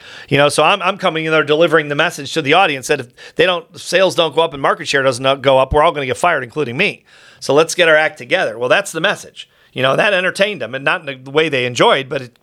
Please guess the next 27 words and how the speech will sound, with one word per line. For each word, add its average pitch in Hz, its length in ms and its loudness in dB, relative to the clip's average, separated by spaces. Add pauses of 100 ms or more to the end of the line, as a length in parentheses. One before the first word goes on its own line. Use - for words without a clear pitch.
(320)
believe 160 240 2
me, 131 80 -4
no 139 140 2
one 185 60 0
was 180 120 -8
talking 175 260 2
on 170 100 0
their 151 100 -4
phone 185 260 0
when 143 80 0
I 147 60 2
was 139 120 -8
talking. 165 440 0 (220)
I 127 120 -2
didn't 170 140 -2
get 196 100 2
any 190 100 -2
standing 185 340 -2
ovations 143 480 -2
either, 160 240 -4
but 120 140 -2
I 127 60 0
made 143 260 -2
millions 165 340 0
of 143 80 0
dollars 147 380 -2
because, 131 460 -2